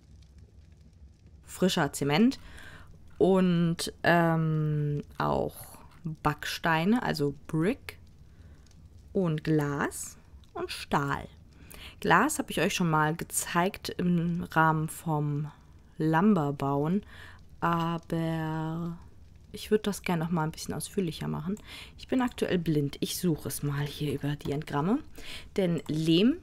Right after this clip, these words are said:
gibt's als Engramm. Das ist eine Besonderheit. Denn sowas wie Glas funktioniert ja zum Beispiel ohne Engramm. Lehm und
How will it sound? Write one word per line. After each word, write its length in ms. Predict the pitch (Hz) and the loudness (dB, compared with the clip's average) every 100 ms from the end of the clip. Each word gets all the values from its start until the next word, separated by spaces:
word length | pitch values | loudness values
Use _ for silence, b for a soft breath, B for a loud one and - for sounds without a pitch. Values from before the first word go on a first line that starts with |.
| 233 | -4
gibt's 300 | 208 - - | -2 -4 -6
als 180 | - | -8
Engramm. 560 | - 151 139 139 147 269 - | -4 -2 0 -2 -2 -4 -2
Das 180 | 185 | -2
ist 160 | 156 - | -2 -2
eine 160 | 156 151 | -2 -2
Besonderheit. 760 | 151 151 147 143 151 220 - b b b b b - - - - - - B B B B | -2 -2 0 0 -2 -2 -6 b b b b b -20 -20 -18 -20 -18 -18 B B B B
Denn 160 | 185 175 | 0 2
sowas 260 | 160 156 - | 2 0 0
wie 80 | |
Glas 460 | 147 143 135 147 - - - - | -2 -2 -2 -4 -8 -14 -20 2
funktioniert 480 | 254 262 311 285 - | 2 2 2 2 2
ja 140 | 240 | 0
zum 120 | 254 | 4
Beispiel 400 | 240 240 - 285 - | 4 2 0 -2 -2
ohne 320 | - 156 151 - | -4 -2 -2 -2
Engramm. 480 | 139 135 127 117 - B B B B | -6 -6 -8 -8 -10 B B B B
Lehm 280 | 180 190 277 415 427 - - - | -2 2 6 4 4 -14 -18 2
und 500 | 240 254 277 - | 6 8 6 2